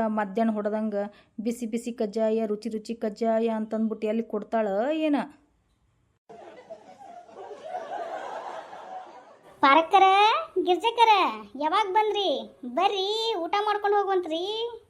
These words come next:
Speaker 1: ಏ ಇಲ್ವಾ ಸುಸು, ಹಂಗ ಸುಮ್ನೆ ಮಾತಾಡಕಂತ ಬಂದ್ವಿ. ಊಟ ನಮ್ದು ಆಗೇತಿ, ಆಗೇತಿ ನಮ್ದು ಊಟ.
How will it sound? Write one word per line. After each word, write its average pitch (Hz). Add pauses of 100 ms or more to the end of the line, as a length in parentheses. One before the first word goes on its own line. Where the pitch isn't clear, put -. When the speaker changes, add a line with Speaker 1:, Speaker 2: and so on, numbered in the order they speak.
(680)
Speaker 1:
ಏ 349
ಇಲ್ವಾ 320
ಸುಸು, 320
ಹಂಗ 254 (100)
ಸುಮ್ನೆ 302
ಮಾತಾಡಕಂತ 269
ಬಂದ್ವಿ. 254
ಊಟ 269
ನಮ್ದು 294
ಆಗೇತಿ, 285
ಆಗೇತಿ 269
ನಮ್ದು 269
ಊಟ. 277